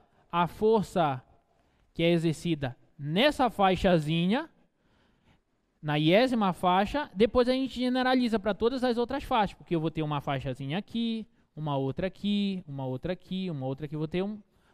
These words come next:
uma N faixazinhas. Quando eu calcular a força nessa faixazinha, eu somo pra todas as outras, ou seja, eu integro de A até B. Não é isso?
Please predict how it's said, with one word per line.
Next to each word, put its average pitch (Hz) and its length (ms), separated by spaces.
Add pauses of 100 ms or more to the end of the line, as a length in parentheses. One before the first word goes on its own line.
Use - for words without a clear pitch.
(100)
uma 170 100 (220)
N 302 320
faixazinhas. 143 1000 (2500)
Quando 214 180
eu 277 60
calcular 208 500
a - 20
força 160 360
nessa 175 400
faixazinha, 151 920
eu 240 160
somo 233 340
pra 214 160
todas 220 260
as 240 200
outras, 180 340
ou 180 140
seja, 139 340 (180)
eu 180 120
integro 196 640 (160)
de 190 160
A 180 80
até 233 180
B. 190 240 (1800)
Não 143 140
é - 20
isso? - 260